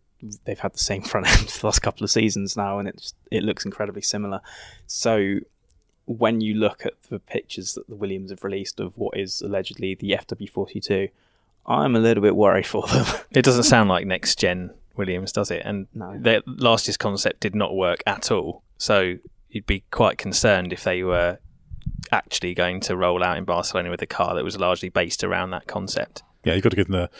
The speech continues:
Speaker 3: the benefit of the doubt. They've done a lot of work on the, the processes and that kind of thing that have, uh,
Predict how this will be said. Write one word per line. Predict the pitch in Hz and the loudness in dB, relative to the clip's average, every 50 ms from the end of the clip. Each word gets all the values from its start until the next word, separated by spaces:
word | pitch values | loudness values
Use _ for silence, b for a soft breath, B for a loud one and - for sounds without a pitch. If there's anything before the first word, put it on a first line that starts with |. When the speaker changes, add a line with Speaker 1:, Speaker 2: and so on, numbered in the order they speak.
| B B B B B | B B B B B
Speaker 3:
the | - | 0
benefit | 98 95 90 - | 0 0 0 0
of | 104 | -2
the | 92 95 | 0 4
doubt. | 101 95 95 | 4 4 4
They've | 90 92 | 4 2
done | - 104 95 | 0 0 2
a | |
lot | 92 95 87 | 2 0 2
of | 87 | 2
work | 95 92 87 - | 2 2 2 0
on | 98 92 | -4 -4
the, | 87 85 80 _ | -4 -6 -6 _
the | - - | -10 -6
processes | - - 98 90 - - 95 - 92 87 | -2 -2 -2 -2 -2 -4 -4 -4 -4 -4
and | 87 95 | -6 -6
that | 87 82 | -8 -6
kind | - 92 87 | -8 -10 -10
of | 85 | -8
thing | - 98 90 87 | -6 -6 -6 -6
that | 90 78 | -8 -10
have, | 82 87 - - - | -10 -14 -16 -16 -14
uh, | 92 85 - | -12 -12 -12